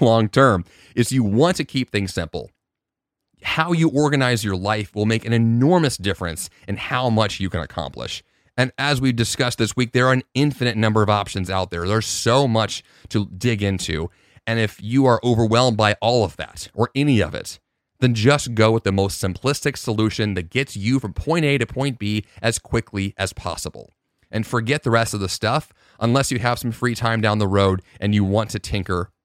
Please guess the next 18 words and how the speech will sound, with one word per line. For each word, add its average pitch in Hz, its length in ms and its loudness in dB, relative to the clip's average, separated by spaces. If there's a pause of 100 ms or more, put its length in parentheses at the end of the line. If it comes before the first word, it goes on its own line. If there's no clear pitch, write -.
for 101 140 -4
fun. 90 540 0 (520)
But 98 140 0
if - 80 -14
you 107 140 -8
actually 131 380 -2
need 127 180 -2
to 107 60 -4
get 120 180 -6
some 123 120 -6
stuff 110 360 -2
done, 104 400 0 (240)
then 95 280 -4
just 135 460 -4
get 107 180 -4
the 92 60 0
work 87 300 -4
done 76 320 -10